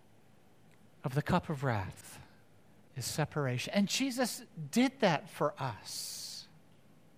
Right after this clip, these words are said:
knowing full well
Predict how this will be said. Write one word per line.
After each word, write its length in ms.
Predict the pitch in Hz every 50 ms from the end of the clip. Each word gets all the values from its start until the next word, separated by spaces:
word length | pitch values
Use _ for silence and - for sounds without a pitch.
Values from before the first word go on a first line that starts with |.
| - - - - - - - - - - - - - - - - - - - - - - - - -
knowing 880 | 165 165 175 175 185 196 220 254 269 269 240 208 175 147 120 101 90 87 92 101 - - - - - - - - - - - - - - - - - - - -
full 420 | - - - - 196 202 196 185 175
well 440 | 170 160 143 127 110 95 90 92